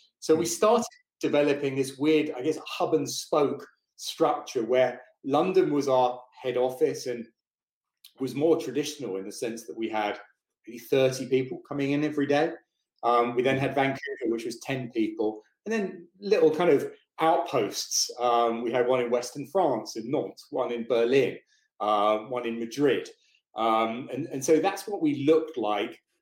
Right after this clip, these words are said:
Speaker 1: going into, into the pandemic. We,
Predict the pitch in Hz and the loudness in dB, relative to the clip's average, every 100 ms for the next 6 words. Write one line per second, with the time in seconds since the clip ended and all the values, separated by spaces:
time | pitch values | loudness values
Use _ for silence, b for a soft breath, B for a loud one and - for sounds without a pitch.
0 | _ _ 120 120 120 143 - 127 127 143 | _ _ 4 4 2 -4 0 2 2 0
1 | 156 - - 123 117 113 117 - 127 127 | -6 -12 -8 -4 -2 -2 -4 -6 -6 -6
2 | - 104 - 104 98 95 85 85 98 - | -10 -10 -10 -12 -12 -8 -8 -8 -14 -16
3 | _ 120 120 | _ -8 -8